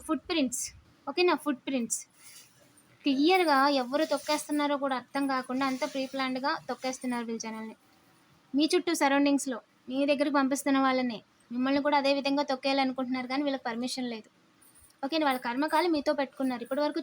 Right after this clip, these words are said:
చాలామందిని అలా చేశారు. Already ఇప్పుడు వాళ్ళ చేతుల్లో ఒక ఐదుగురు ఉన్నారు, ఐదుగురు ఫ్యామిలీస్. ఓకేనా? And ఇద్దరిని already ఆ, ఇద్దరిని పక్కకు గెంటేశారు. ఇంకా వాళ్ళని కదలలేని పరిస్థితి. ఈ స్వాడ్ చూడండి,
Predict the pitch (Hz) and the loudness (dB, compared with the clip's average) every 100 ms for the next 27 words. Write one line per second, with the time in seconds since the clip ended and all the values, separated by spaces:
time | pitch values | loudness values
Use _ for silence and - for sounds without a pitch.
0 | 294 277 277 285 294 285 269 262 254 262 | 0 2 2 4 2 2 0 -2 -4 -6
1 | - _ - - - 240 247 277 311 311 | -10 _ -20 -20 -10 -6 -4 -4 -4 -2
2 | 294 277 277 277 302 302 311 294 262 254 | 0 0 0 -2 -2 -2 -2 -2 -4 -4
3 | 262 262 262 277 247 _ _ - - - | -4 -2 -2 -2 -4 _ _ -20 -20 -20
4 | _ _ _ - 247 254 269 269 254 247 | _ _ _ -6 -2 0 0 -2 -2 -2
5 | 262 285 254 - - _ _ _ _ _ | 0 0 -2 -8 -16 _ _ _ _ _
6 | - 254 349 330 220 - 240 262 247 214 | -8 -4 0 0 0 -4 -4 -2 -2 0
7 | 302 320 277 294 311 302 254 - _ _ | 2 4 4 2 2 2 0 -2 _ _
8 | - - _ 247 208 285 294 294 277 240 | -20 -20 _ -10 0 2 4 2 0 -2
9 | 320 277 262 262 311 311 262 233 233 233 | -2 -2 -2 0 0 0 -2 -6 -6 -6
10 | 240 233 240 262 302 311 294 262 - 277 | -6 -6 -4 -2 0 0 0 -2 -4 -6
11 | 247 - _ _ _ _ 262 - 277 311 | -6 -10 _ _ _ _ -12 -2 0 0
12 | 339 311 311 | 0 -2 -2